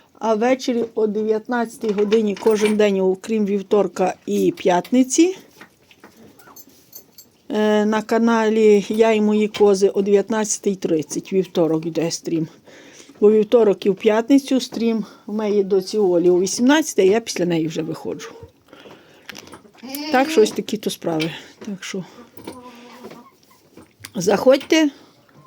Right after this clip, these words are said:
і будемо спілкуватися. Всім гарного, тихого, мирного дня. Бережіть себе, хай у всіх все буде добре. Хай ваші козульки доїться гарно.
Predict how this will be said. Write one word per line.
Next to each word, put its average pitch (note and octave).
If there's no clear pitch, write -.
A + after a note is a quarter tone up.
і E4+
будемо C4
спілкуватися. C4
Всім B3
гарного, F#3
тихого, G#3
мирного F3
дня. C#4
Бережіть F#3+
себе, A#3
хай F#3+
у G3
всіх G#3+
все -
буде F3
добре. B3+
Хай C#4+
ваші A#3
козульки G3+
доїться C4
гарно. C4+